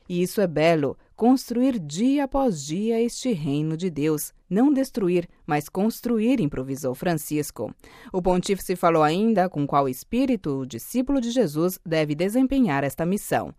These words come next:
Antes de tudo, consciente da realidade difícil e às vezes hostil que o aguarda. Com efeito, Jesus diz: "Eu os envio como cordeiros entre os lobos." Jesus foi muito claro, disse o Papa.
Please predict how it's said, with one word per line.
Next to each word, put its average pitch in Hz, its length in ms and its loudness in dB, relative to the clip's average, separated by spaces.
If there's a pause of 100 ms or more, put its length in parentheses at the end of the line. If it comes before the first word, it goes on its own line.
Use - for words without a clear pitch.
(200)
Antes 151 300 -2
de 127 100 -8
tudo, 240 440 0 (200)
consciente 202 800 2
da 147 140 2
realidade 160 580 0
difícil 233 760 -2
e 202 160 -2
às 151 160 2
vezes 143 600 -4
hostil 160 580 0
que 202 140 -4
o 208 80 2
aguarda. 127 600 -2 (200)
Com 165 160 -2
efeito, 165 520 0
Jesus 156 400 -4
diz: 160 380 -4 (260)
"Eu 247 200 6
os 269 140 2
envio 156 380 4
como 185 280 -2
cordeiros 151 760 0
entre 240 320 2
os 254 120 0
lobos." 127 560 -4 (300)
Jesus 170 460 2
foi 185 160 0
muito 175 300 0
claro, 170 360 2
disse 143 220 -6
o 131 60 -4
Papa. 117 420 -2